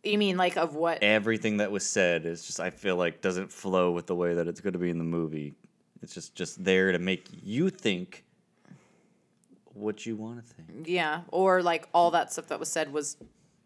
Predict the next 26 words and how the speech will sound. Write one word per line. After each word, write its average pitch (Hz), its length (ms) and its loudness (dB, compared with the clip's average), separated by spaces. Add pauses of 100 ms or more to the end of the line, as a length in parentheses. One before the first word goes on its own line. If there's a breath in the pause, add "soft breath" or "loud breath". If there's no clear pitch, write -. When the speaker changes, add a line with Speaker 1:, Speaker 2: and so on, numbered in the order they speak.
(140)
Speaker 1:
either 180 260 2
in 160 100 0
the 160 60 -10
very 170 300 -4
beginning 156 360 -8
or 143 80 -14
towards 151 300 -8
the 147 100 -12
very 135 360 -8
end. 165 340 -4
Speaker 2:
Mm-hmm. 87 140 -4 (100)
Speaker 1:
So 185 200 2
it 170 100 0
had 160 180 0
no 165 240 0
real 160 320 0
construct 156 560 -6
in, 156 100 -10
like, 147 240 -12
the - 80 -12
story 151 600 -6
developing 147 680 -4
and 143 140 -12
changing 147 360 -8
over 139 180 -8
time. 151 420 -10